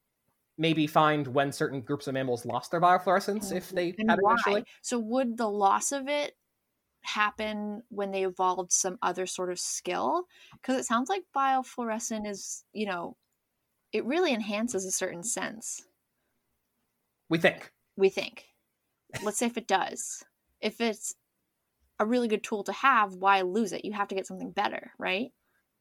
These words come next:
Speaker 1: Right, which might have been just the diversification of mammals in general.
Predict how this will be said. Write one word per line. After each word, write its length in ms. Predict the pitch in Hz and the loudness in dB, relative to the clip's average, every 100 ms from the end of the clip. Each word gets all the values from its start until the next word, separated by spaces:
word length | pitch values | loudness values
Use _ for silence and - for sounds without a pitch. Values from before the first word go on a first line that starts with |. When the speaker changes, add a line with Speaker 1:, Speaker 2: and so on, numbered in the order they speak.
| _ _ _ | _ _ _
Speaker 1:
Right, 360 | 151 202 123 - | 8 10 10 6
which 400 | 180 190 - - _ | 4 4 2 -6 _
might 240 | 185 202 254 | 4 6 6
have 80 | |
been 200 | 254 233 | 6 6
just 160 | 185 196 | 4 4
the 80 | 185 | 6
diversification 640 | 175 170 170 165 175 165 | 6 6 0 2 2 2
of 40 | 143 | 2
mammals 220 | 147 120 | 2 0
in 80 | 113 | -2
general. 440 | 151 156 95 - | 0 0 -4 -8